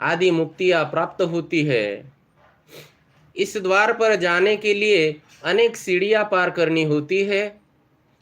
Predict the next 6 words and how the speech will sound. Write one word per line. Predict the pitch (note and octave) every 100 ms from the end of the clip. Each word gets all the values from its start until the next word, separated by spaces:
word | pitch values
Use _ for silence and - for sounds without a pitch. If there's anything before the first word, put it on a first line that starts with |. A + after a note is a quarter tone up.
| _ -
उन | A#3+ A3+
सीढ़ियाँ | A3 F#3 G#3+ A3+ A3
में | A3 G#3
पहली | F#3 F#3 G#3+
सीढ़ी | G3+ F#3 F3+ G#3
है | G3+ G3+ D#3+ D#3 -